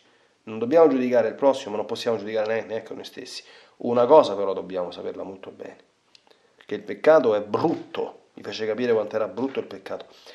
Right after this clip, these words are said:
l'affronto che quando noi commettiamo un peccato facciamo a Gesù Cristo, l'ingratitudine orrenda, l'empietà enorme e il danno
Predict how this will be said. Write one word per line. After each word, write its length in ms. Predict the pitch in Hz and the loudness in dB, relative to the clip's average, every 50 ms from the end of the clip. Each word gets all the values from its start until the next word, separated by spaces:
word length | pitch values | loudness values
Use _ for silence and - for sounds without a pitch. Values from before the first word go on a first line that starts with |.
| - - - _ - | -20 -20 -20 _ -8
l'affronto 1120 | 117 120 135 139 139 - - - 120 123 147 170 160 143 - - - - - - - - - _ _ _ _ _ _ _ _ _ _ _ _ _ _ _ | 0 4 4 4 4 2 -4 -6 2 6 6 8 8 6 4 0 -8 -14 -16 -16 -16 -18 -20 _ _ _ _ _ _ _ _ _ _ _ _ _ _ _
che 120 | _ 104 - | _ -16 -4
quando 300 | - 120 120 117 117 120 | 0 0 2 2 2 2
noi 120 | 131 131 | 2 2
commettiamo 420 | 113 113 104 104 - - 123 113 | 2 0 -2 -2 -2 -2 -2 -2
un 60 | 104 95 | 0 -2
peccato 380 | - 110 - - 151 147 131 | -2 -2 2 4 4 4 4
facciamo 440 | 104 101 98 - 117 120 120 117 107 | 2 -2 0 2 4 4 4 4 2
a 40 | 101 | -2
Gesù 260 | 95 101 92 95 92 | -4 -6 -10 -12 -6
Cristo, 560 | 107 131 135 123 - - - 90 92 - _ _ _ - - - - _ _ _ _ _ _ _ _ | -2 0 0 0 -2 -6 -12 -14 -18 -18 _ _ _ -20 -20 -20 -20 _ _ _ _ _ _ _ _
l'ingratitudine 800 | - 117 120 123 127 131 135 135 143 143 165 175 156 151 143 143 | -8 -6 -4 -2 0 0 0 0 -2 -4 -4 -2 0 2 4 4
orrenda, 920 | 135 131 127 120 120 131 151 151 139 120 110 104 101 98 95 - - - - - - _ _ _ _ _ - | 4 4 2 2 4 6 8 8 8 6 4 -2 -2 -2 -2 -2 -4 -12 -20 -20 -20 _ _ _ _ _ -6
l'empietà 680 | 107 117 139 160 160 151 - - 156 151 143 160 170 170 | 0 2 2 2 2 0 -4 -2 0 2 2 4 4 4
enorme 640 | 160 160 175 175 147 - 113 98 95 90 80 - - - - _ _ _ _ | 4 4 6 4 4 2 0 -4 -8 -10 -10 -12 -16 -20 -20 _ _ _ _
e 160 | - 113 113 | -6 -6 -6
il 220 | 110 107 101 98 | -6 -6 -8 -8
danno 720 | 98 98 123 143 170 180 170 156 139 123 113 107 95 - | -2 2 4 6 6 4 4 2 2 2 2 2 0 -4